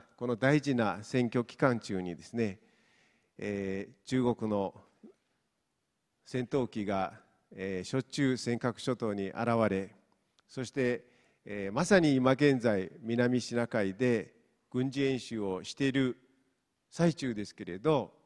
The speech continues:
えー、自衛隊も一生懸命そのスクランブル発進で対応したりしてるんですけれど、えー、それに必要な経費をこう人を殺すための予算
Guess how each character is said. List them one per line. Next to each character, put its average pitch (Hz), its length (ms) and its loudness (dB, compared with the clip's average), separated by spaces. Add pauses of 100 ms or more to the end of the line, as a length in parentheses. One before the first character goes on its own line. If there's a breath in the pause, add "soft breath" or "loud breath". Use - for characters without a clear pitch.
(520 soft breath)
え 90 680 -6
ー、 - 80 -20 (220)
自 117 220 -4
衛 120 100 2
隊 113 220 -2
も 110 240 -4
一 110 100 -8
生 170 120 -6
懸 175 160 -4
命 117 420 -4
そ - 160 -16
の 87 80 -10
ス - 120 -16
ク 127 100 -8
ラ 107 100 0
ン 101 80 -8
ブ 98 80 -10
ル 98 100 -6
発 95 180 -8
進 104 280 -8
で 101 120 -4
対 107 220 -4
応 107 140 -2
し - 60 -14
た 123 120 -8
り 107 100 -8
し - 60 -12
て 175 120 -4
る 156 100 0
ん 127 60 -2
で 110 100 -6
す - 100 -16
け 113 80 -6
れ 110 100 -6
ど、 135 300 2 (640 soft breath)
え 90 320 -10
ー、 - 20 -16
そ 139 100 -6
れ 151 120 0
に 156 100 2
必 - 240 -6
要 151 160 2
な 139 360 0 (720)
経 170 220 4
費 107 220 -2
を 123 340 2
こ 82 140 -10
う - 20 -16
人 175 220 -2
を 156 180 4
殺 139 180 -2
す - 100 -12
た 123 120 -6
め 120 100 -4
の 117 100 -4
予 104 140 -4
算 123 300 -4